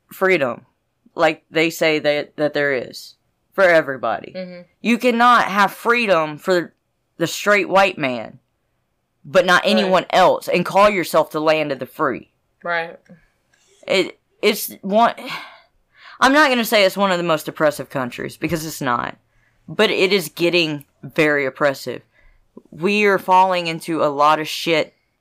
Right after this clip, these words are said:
Speaker 1: that Russia is doing. I'm scared for myself.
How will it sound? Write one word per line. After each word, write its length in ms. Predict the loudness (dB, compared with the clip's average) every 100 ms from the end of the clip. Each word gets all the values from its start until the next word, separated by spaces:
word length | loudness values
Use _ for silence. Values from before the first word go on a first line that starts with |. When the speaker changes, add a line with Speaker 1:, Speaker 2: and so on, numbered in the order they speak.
| _
Speaker 1:
that 180 | -4 -4
Russia 420 | 0 -2 0 -6
is 200 | -6 -8
doing. 420 | -8 -8 -10 -14 -20 _ _ _ _ _ _ _ _ _ _ _ _ _
I'm 160 | -2 -2
scared 460 | -2 -2 0 -2 -10 _ _ _ _ _
for 120 | -6
myself. 500 | -4 -2 -4 -4